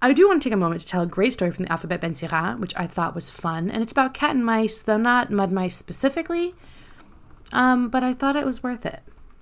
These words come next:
To quote, he said to him,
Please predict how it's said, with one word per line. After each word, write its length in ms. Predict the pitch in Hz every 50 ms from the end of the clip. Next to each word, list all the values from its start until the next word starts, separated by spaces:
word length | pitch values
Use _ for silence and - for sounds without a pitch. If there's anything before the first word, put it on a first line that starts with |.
| - - - - - - - - - - - - - - - - - - - -
To 120 | - 262
quote, 440 | 254 - 220 175 - - - - - - - - - - - - - - - -
he 140 | - 311
said 240 | 320 - 403 392 392
to 100 | 392 349
him, 440 | 285 277 311 311 302 302 302 294 285